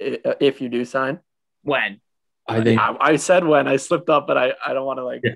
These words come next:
Speaker 1: you know, some people are really superstitious.
Speaker 3: Um, probably a new set of clubs,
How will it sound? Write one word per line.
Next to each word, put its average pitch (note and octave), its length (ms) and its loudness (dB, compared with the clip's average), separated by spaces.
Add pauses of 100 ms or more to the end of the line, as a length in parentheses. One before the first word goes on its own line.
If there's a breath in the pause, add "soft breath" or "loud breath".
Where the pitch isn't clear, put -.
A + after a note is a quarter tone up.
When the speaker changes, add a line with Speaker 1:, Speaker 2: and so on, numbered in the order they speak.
(120)
Speaker 1:
you C3+ 60 -8
know, A#2+ 120 -14 (120)
some B2+ 180 -2
people C3+ 180 2
are B2+ 80 4
really B2 200 -2
superstitious. C3 680 -10 (460)
Speaker 3:
Um, C3+ 480 2 (1000 soft breath)
probably A#2+ 360 2
a G#2+ 60 2
new G#2 160 2
set G2+ 240 -4
of - 100 -18
clubs, F#2+ 600 -10